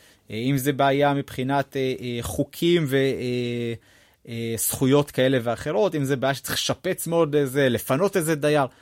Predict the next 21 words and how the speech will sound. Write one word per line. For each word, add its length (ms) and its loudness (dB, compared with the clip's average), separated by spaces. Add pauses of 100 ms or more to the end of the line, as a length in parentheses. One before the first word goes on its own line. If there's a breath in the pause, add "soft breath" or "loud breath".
(240 soft breath)
יכול 140 4
להיות 100 8
שזה 200 2
בעיה 240 4
שאני 220 -2
יודע 200 2
לפתור 340 2
אותה, 220 0
יכול 160 0
להיות 80 2
שזה 140 0
בעיה 200 4
שאני 340 -2
לא 180 6
רוצה 300 4
לפתור, 320 -2
שאני 140 -4
לא 60 -2
רוצה 160 0
להתעסק 380 -4
איתה. 180 -6